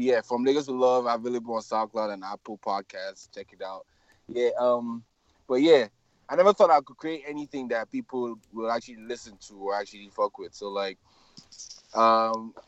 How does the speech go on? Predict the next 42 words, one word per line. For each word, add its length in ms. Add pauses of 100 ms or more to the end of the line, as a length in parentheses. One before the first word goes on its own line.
(640)
I 80
don't, 360 (720)
I, 220
I 40
guess 400 (180)
I 80
was 220
lazy 300
before 400
that. 260 (240)
I 60
don't 160
know. 120
I, 160
I, 200
I 40
didn't 220
think 240
about 280
it. 220
I 40
didn't 200
think 180
that, 220
like 160
I 40
said, 180
I 60
didn't 120
think 140
about 220
I 40
could, 140 (160)
I 100
could 220
create 280
anything 500
that 240
people 260
would 120
like. 280 (680)
And 600